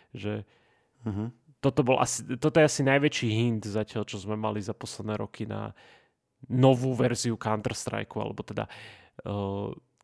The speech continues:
Speaker 1: Global Offensive v novom Source Engine.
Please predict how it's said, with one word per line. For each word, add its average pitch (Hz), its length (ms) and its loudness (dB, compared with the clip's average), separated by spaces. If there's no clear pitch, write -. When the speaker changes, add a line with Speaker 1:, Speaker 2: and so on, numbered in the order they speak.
Speaker 1:
Global 127 400 4
Offensive 120 640 2
v 98 100 -6
novom 117 640 2
Source - 680 0
Engine. 107 560 -2